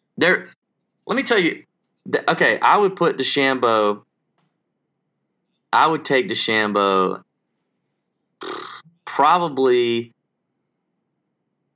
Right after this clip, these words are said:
in the Webb Simpson,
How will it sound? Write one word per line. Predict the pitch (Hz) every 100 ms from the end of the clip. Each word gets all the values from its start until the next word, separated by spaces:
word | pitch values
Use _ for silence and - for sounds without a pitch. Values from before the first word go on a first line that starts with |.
| _ _ _ _ _ _ _ _ _ _ _ _ _ -
in | 120 127
the | 117 110 107
Webb | 104 123 123
Simpson, | - 120 120 117 117 110 107 104 101 101 101